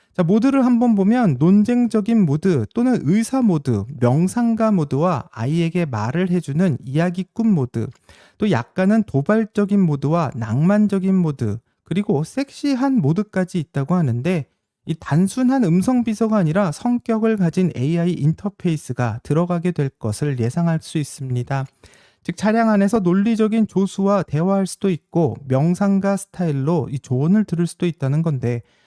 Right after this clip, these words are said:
일론 머스크는 지난 일월 그록은 모든 테슬라 차량에 들어갈 것이라고 했지만,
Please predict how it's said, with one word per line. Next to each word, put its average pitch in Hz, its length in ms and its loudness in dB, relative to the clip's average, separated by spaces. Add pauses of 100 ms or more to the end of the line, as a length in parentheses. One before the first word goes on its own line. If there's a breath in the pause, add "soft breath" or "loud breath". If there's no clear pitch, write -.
(120)
일론 185 280 2
머스크는 202 400 2
지난 180 320 0
일월 208 400 0
그록은 170 440 0
모든 156 360 0
테슬라 202 400 -4
차량에 170 400 -2
들어갈 170 480 -2
것이라고 147 500 -4
했지만, 156 540 -2